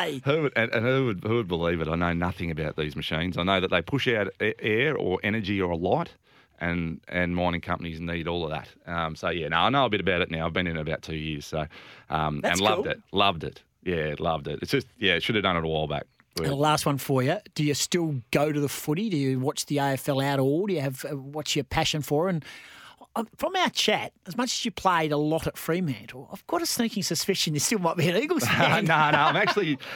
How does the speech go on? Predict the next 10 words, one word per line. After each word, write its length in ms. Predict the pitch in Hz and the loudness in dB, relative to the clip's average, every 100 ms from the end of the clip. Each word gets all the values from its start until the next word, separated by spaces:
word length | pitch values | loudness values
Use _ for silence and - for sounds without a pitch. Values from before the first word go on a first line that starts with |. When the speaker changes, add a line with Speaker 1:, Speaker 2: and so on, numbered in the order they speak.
| - | 0
Speaker 2:
I 100 | 123 143 | 4 4
actually 360 | 165 - 143 | 2 2 2
am 80 | 120 | 4
a, 140 | 113 110 | 2 4
a 80 | 98 | 2
hard, 640 | - - 117 107 95 95 | 2 2 4 4 2 -2
hard-nosed 560 | 85 104 95 92 82 78 - | 2 2 4 2 0 -6 -6
Freo 240 | - 92 82 | 0 0 0
man. 240 | 71 69 | -4 -8
Speaker 1:
Yep. 140 | 135 | -10